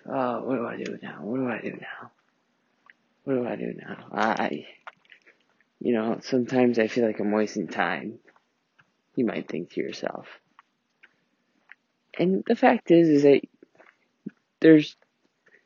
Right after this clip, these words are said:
no person on this entire planet that is constantly productive. Some people try to sell that,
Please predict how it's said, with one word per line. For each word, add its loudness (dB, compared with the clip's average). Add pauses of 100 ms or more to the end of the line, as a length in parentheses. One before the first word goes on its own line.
(340)
no 8 (440)
person 4
on 2
this -6
entire 4
planet -4 (1000)
that 0 (220)
is 0
constantly 0
productive. -4 (920)
Some 6
people 8
try 8
to 10
sell 8
that, 4